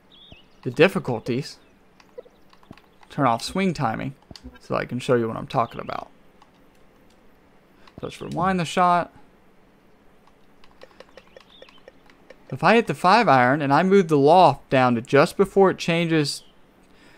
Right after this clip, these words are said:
from dark to clear here, right before it, if I hit a hundred percent,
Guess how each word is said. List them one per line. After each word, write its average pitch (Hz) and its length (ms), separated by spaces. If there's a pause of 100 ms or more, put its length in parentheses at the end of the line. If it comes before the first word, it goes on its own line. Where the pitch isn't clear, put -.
(180)
from 120 320
dark 147 440 (260)
to 139 100
clear 180 440
here, 120 440 (220)
right 127 400
before 151 500
it, - 120 (3000)
if - 80
I 147 80
hit 190 160
a 170 60
hundred 156 300
percent, 143 580